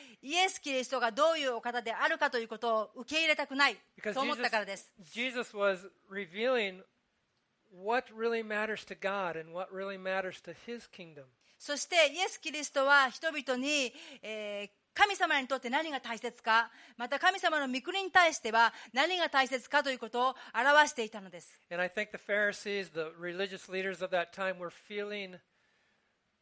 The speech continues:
Speaker 2: <sighs> how do I say, they were feeling, lost my English.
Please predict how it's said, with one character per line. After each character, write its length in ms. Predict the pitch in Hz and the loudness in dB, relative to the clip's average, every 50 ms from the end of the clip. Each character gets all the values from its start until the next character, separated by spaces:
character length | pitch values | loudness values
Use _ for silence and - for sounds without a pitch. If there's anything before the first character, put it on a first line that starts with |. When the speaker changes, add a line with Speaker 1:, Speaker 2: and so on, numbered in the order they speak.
| _ _ _ _ _ _ _ _ _ _ _ _ _ _ _ _ _ _ _ _ _ _ _ _ _ _ _ _ _ _ _ _ _ | _ _ _ _ _ _ _ _ _ _ _ _ _ _ _ _ _ _ _ _ _ _ _ _ _ _ _ _ _ _ _ _ _
Speaker 2:
<sighs> 560 | - - - - - - - - - - - - | -12 -12 -12 -12 -12 -16 -18 -20 -20 -18 -12 -10
how 100 | 185 170 | -8 -8
do 80 | 175 | -6
I 120 | 170 165 156 | -8 -8 -10
say, 340 | - - 180 170 160 156 147 135 - _ _ _ _ _ | -8 -6 -6 -6 -6 -6 -10 -14 -20 _ _ _ _ _
they 80 | - 165 | -14 -14
were 140 | 160 160 151 _ _ _ | -14 -14 -14 _ _ _
feeling, 520 | 185 185 185 180 180 175 170 160 160 156 147 _ _ _ _ _ _ _ _ _ _ _ _ _ _ _ _ _ _ _ _ - - - | -14 -12 -10 -10 -10 -12 -12 -14 -18 -20 -20 _ _ _ _ _ _ _ _ _ _ _ _ _ _ _ _ _ _ _ _ -20 -16 -10
lost 300 | 151 160 170 156 - - | -8 -8 -8 -8 -10 -16
my 100 | 160 151 151 156 | -20 -18 -16 -14
English. 300 | 185 180 160 156 - | -14 -14 -14 -14 -14